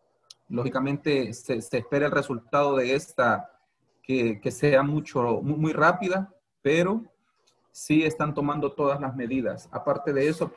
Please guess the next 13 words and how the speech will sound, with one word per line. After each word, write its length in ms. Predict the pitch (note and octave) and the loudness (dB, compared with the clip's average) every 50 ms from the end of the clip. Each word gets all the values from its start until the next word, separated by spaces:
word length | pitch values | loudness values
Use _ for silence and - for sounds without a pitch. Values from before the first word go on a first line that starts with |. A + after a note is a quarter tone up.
| _ _ | _ _
pues, 260 | - C3+ B2+ B2 B2 | 0 0 0 0 0
las 140 | C3+ B2+ A#2 | -2 -4 -4
medidas 320 | C3 A#2+ C3 C#3+ D3 D3 - | -6 -4 -2 -2 -2 -2 -4
que 80 | D#3 | -6
se 100 | - D3 | -4 -4
van 140 | C3 C3 C3+ | -2 -2 -2
a 100 | C3+ - | -4 -4
tomar 240 | C#3 C3 C3+ C#3 C#3 | -4 -4 -2 -2 -4
en 60 | C#3 | -4
los 100 | C3+ B2+ | -6 -8
diferentes 500 | C3 - - C3 B2 C3 C3 C3 D3+ C#3+ | -10 -8 -4 -2 -2 -2 -2 -4 -6 -6
escenarios 400 | C3+ - C3+ B2+ B2+ B2+ C3+ B2+ | -6 -6 -8 -6 -4 -4 -4 -4
deportivos. 760 | B2+ A#2+ - B2 A#2 - - - D#3+ E3+ F3+ F#3+ F#3 - - | -6 -6 -8 -10 -12 -10 -6 -4 -2 -2 -2 -2 -6 -10 -14